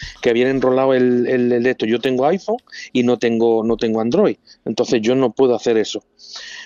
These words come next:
Bueno, hasta ahí, hasta ahí es lo que le puedo decir. Y puse, puse, bueno, pongo usted una denuncia, de acuerdo. Fui al Banco España,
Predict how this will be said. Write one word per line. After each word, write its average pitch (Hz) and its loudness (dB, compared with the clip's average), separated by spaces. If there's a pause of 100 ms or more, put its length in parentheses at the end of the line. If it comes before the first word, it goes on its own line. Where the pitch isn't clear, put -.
Bueno, 123 0
hasta 127 -2
ahí, 147 2
hasta 131 -2
ahí 143 4
es 151 2
lo 151 0
que 135 -2
le 127 2
puedo 131 2
decir. 127 2 (400)
Y 131 -2
puse, 127 2 (140)
puse, 131 2
bueno, 131 -2
pongo 127 -2
usted 143 -2
una 139 0
denuncia, 190 0
de 127 -6
acuerdo. 107 -2
Fui 120 -2
al 113 2
Banco 117 -2
España, 196 -2